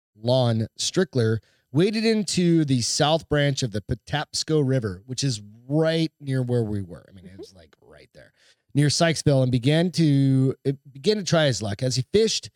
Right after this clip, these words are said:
Speaker 1: he took notice of a large mixed breed stray dog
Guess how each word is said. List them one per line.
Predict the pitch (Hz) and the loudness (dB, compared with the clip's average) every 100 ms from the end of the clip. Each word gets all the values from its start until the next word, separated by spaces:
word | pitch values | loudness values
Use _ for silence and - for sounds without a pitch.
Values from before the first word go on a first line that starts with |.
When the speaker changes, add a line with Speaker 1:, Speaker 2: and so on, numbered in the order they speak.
| _ _ _ | _ _ _
Speaker 1:
he | - 185 | -2 -2
took | 147 208 - | 2 -2 0
notice | 185 170 156 127 | 0 2 0 2
of | |
a | 123 | 2
large | 117 123 131 139 151 151 - | 2 0 2 4 2 0 -6
mixed | 120 120 156 - - - | -4 0 0 0 -6 0
breed | 143 135 123 123 - _ | 2 2 2 -2 -10 _
stray | - - 170 220 202 | -10 -6 -2 0 2
dog | 131 107 104 | 2 2 -2